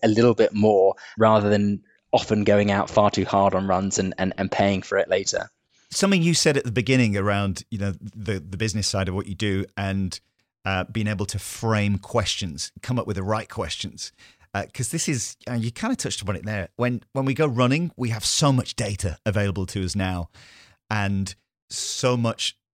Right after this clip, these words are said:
Speaker 2: that can just, you know, b-, uh, go over our heads in terms of how we use it, how we interpret it. I, is there anything, I'm, I'm kinda thinking now, is there anything specific in your learnings around framing questions and, and, and how you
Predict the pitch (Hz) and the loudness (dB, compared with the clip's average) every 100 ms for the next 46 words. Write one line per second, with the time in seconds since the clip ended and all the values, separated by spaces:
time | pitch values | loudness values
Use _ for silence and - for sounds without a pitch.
0 | - 98 107 - - 120 107 117 104 - | -16 -8 -8 -8 -6 -4 -4 -4 -6 -10
1 | - _ - 120 107 87 _ 85 107 - | -18 _ -6 -4 -4 -10 _ -18 -16 -16
2 | - 127 131 127 123 113 101 110 98 92 | -18 -14 -6 -4 -2 0 0 0 -2 -2
3 | 104 95 78 104 95 92 101 95 - 104 | 0 -2 -2 -2 0 0 0 -2 -4 -2
4 | 104 98 - 123 110 - - 82 - - | -2 -4 -4 -2 -2 -4 -8 -10 -12 -20
5 | - _ 185 208 - 233 220 196 - 185 | -20 _ -4 -2 0 2 4 4 2 -2
6 | - 135 151 139 _ - - - 170 - | 0 0 0 -2 _ -20 -10 -2 -2 0
7 | 143 131 120 120 123 135 123 117 - 110 | 0 2 4 4 2 2 2 -2 -2 -2
8 | 131 113 110 110 101 95 - - 113 110 | 0 0 0 0 0 -2 -8 -2 2 4
9 | 113 113 113 101 101 101 95 92 - 117 | 4 4 4 0 0 0 -2 -4 -2 2
10 | 110 104 95 107 98 - 104 85 95 92 | 2 0 -2 -2 -2 -4 -4 -4 -6 -6
11 | 101 95 - 95 - - 113 110 101 98 | -6 -8 -8 -8 -8 -4 -2 0 0 0
12 | 95 | 0